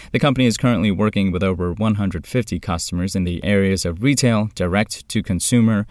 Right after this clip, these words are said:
banking, automotive, travel, and mobile app-based services. It is growing nine times year over year in revenue.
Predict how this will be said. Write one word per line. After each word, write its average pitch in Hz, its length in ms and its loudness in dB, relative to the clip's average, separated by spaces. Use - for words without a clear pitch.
banking, 107 640 2
automotive, 113 680 2
travel, 120 500 2
and 131 220 4
mobile 110 380 4
app-based 87 560 -2
services. 113 640 -2
It - 80 2
is 147 140 2
growing 123 460 6
nine 120 280 4
times 123 400 2
year 107 240 2
over 92 180 0
year 101 280 2
in 85 140 0
revenue. 92 460 -2